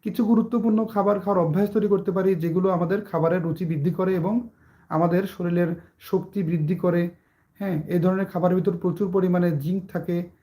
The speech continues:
ফোলেট থাকে, ম্যাঙ্গানিজ থাকে। হ্যাঁ, এই সমস্ত খাবারগুলোর ভিতরে আছে হচ্ছে জিঙ্ক এবং জিঙ্ক সমৃদ্ধ ফ্রুট। এই সমস্ত খাবারের ভিতরে আছে বাদাম ও বাদাম জাতীয় শস্য দানা, বিভিন্ন বীজ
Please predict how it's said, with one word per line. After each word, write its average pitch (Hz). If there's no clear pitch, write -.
ফোলেট 185
থাকে, 165
ম্যাঙ্গানিজ 170
থাকে। 170
হ্যাঁ, 175
এই 185
সমস্ত 202
খাবারগুলোর 185
ভিতরে 185
আছে 170
হচ্ছে 185
জিঙ্ক 226
এবং 185
জিঙ্ক 226
সমৃদ্ধ 190
ফ্রুট। 170
এই 208
সমস্ত 220
খাবারের 190
ভিতরে 190
আছে 202
বাদাম 170
ও 214
বাদাম 180
জাতীয় 185
শস্য 185
দানা, 196
বিভিন্ন 180
বীজ 170